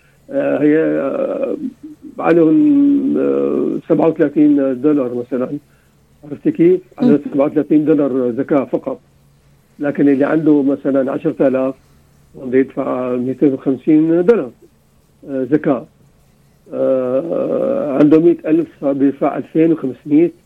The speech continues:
Speaker 1: دولار عليهم زكاة، وهكذا. بدنا نفرق بين النصاب وبين، آه، إيش ال-، المقدار المتعين دفعه كزكاة.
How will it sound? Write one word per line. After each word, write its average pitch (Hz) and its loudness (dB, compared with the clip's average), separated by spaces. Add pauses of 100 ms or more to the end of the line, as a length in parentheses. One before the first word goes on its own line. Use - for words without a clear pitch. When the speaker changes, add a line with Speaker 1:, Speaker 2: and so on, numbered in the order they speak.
(400)
Speaker 1:
دولار 147 0 (320)
عليهم 139 0 (280)
زكاة، 139 -4 (840)
وهكذا. 165 -4 (760)
بدنا 143 -2
نفرق 180 -2
بين 139 2
النصاب 151 -2 (180)
وبين، 151 0 (560)
آه، 139 -4
إيش 147 2
ال-، 127 0 (400)
المقدار 143 2
المتعين 135 2
دفعه 147 0
كزكاة. 131 -2